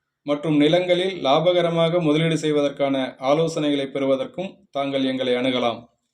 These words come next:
நில ஆவணங்கள் சம்பந்தப்பட்ட ஏதேனும் விவரம் தேவைப்பட்டாலும் எங்களை அணுகலாம். இப்ப நீங்க பார்த்துட்டு இருக்கிற இந்த நிலம் சேலம் மாவட்டம் எல்லாயூர்ல அமைஞ்சிருக்கு.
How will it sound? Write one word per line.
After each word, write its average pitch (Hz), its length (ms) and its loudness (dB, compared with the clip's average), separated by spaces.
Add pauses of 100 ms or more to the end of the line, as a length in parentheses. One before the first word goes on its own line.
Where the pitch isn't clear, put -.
(960)
நில 175 340 2
ஆவணங்கள் 175 680 2
சம்பந்தப்பட்ட 156 960 -2
ஏதேனும் 165 520 -2
விவரம் 151 440 2
தேவைப்பட்டாலும் 143 840 -2
எங்களை 131 360 -2
அணுகலாம். 120 520 -4 (1300)
இப்ப 175 240 -2
நீங்க 160 320 2
பார்த்துட்டு 175 280 0
இருக்கிற 165 220 0
இந்த 147 220 2
நிலம் 143 520 0 (140)
சேலம் 170 460 2
மாவட்டம் 147 640 0
எல்லாயூர்ல 147 580 2
அமைஞ்சிருக்கு. 135 640 -4